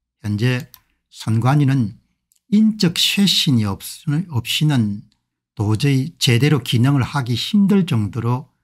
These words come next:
조직 자체가 부패했습니다. 그러니까 선관위 구성원들 가운데 전부는 아닐지라도 상당수가 선거 범죄에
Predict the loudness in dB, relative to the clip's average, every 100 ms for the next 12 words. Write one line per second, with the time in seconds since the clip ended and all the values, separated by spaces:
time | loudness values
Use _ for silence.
0 | _ _ 0 0 0 -2 -4 -2 -4 -4
1 | -4 -8 -20 _ -2 -2 -6 -10 -14 -20
2 | _ _ _ _ _ _ _ _ -2 0
3 | 0 -2 -4 -4 -10 _ _ _ _ _
4 | -6 0 2 2 4 4 2 0 2 4
5 | 4 4 2 2 2 2 -2 0 2 4
6 | 4 2 2 -2 -2 -4 -4 -4 -4 -4
7 | -10 -14 _ _ _ _ _ -6 2 4
8 | 4 4 2 0 -4 0 0 -2 -8 _
9 | _ -6 0 2 2 4 4 2 0 -2
10 | -2 0 -2 -4